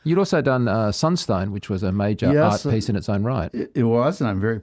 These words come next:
Speaker 2: I'm extremely proud of it
Speaker 1: That's in the
Speaker 2: still.
Speaker 1: Museum of Contemporary Art,
Speaker 2: It's
Speaker 1: isn't
Speaker 2: in
Speaker 1: it?
Speaker 2: the Museum of Modern Art
Speaker 1: Modern
Speaker 2: in
Speaker 1: Art,
Speaker 2: New York
Speaker 1: yeah.
Speaker 2: City.
Speaker 1: Right.
Speaker 2: Um, but not character animation.
Speaker 1: True.
Speaker 2: Nothing was character animation. W-, we wanted to be character animators. And I thought I could do it.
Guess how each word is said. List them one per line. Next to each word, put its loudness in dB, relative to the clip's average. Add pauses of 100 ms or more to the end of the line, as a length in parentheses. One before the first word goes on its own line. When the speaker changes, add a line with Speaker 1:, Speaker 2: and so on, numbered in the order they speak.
Speaker 2:
I'm -4
extremely 0
proud -2
of -4
it -6
Speaker 1:
That's -2
in 2
the 4
Speaker 2:
still. 2
Speaker 1:
Museum 2
of -2
Contemporary 0
Art, 0
Speaker 2:
It's 0
Speaker 1:
isn't 4
Speaker 2:
in 2
Speaker 1:
it? 2
Speaker 2:
the 2
Museum 2
of 0
Modern 0
Art 2
Speaker 1:
Modern 2
Speaker 2:
in 2
Speaker 1:
Art, 2
Speaker 2:
New 2
York 0
Speaker 1:
yeah. -8
Speaker 2:
City. -8 (100)
Speaker 1:
Right. -2 (380)
Speaker 2:
Um, 0 (1000)
but 0 (560)
not 0
character -2
animation. -12 (220)
Speaker 1:
True. -2
Speaker 2:
Nothing 2
was 0
character -6
animation. -8
W-, -4 (400)
we -2
wanted 0
to -2
be -2
character -6
animators. -16 (920)
And -4
I 2
thought 0
I 0
could -4
do -4
it. -10